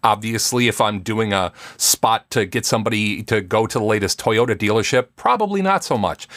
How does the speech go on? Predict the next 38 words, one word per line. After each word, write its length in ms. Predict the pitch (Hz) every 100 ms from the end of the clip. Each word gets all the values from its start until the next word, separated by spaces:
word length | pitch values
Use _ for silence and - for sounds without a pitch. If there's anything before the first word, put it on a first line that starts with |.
| - -
But 140 | 127
as 200 | 127 127
you 100 | 135
said, 360 | 151 - 101 - - - 117
if 160 | 120
I'm 320 | 127 135 143
some 680 | 131 - - 139 135 139 131 - -
coal 280 | - 151
miner 480 | 151 123 110 95 78 - - -
and 400 | 113 110 104 92 -
I'm 160 | - 110
slinging 460 | - 147 147 147 135
a 180 | 113 -
pickaxe 520 | - 180 151 120 -
over 160 | 127 123
my 140 | 113
shoulder, 560 | 104 - 156 139 104 - - - - -
do 280 | 135 117 131
this, 260 | 156 131
because 600 | - 123 127 117 107 -
not 180 | 139 143
only 260 | 151 156 139
does 220 | 143 127
that 240 | 131 120
change 400 | - 143 147 139
your 120 | 131
read 320 | 117 131 143 123
in 240 | 135 120
your 100 | 110
head, 380 | - 165 170 131
it 120 | 101
also 320 | 120 131 123
changes 540 | 104 - 143 139 127 -
the 80 |
posture 400 | 117 175 165 -
of 80 | 143
your 100 | 120
body 400 | 113 147 151 123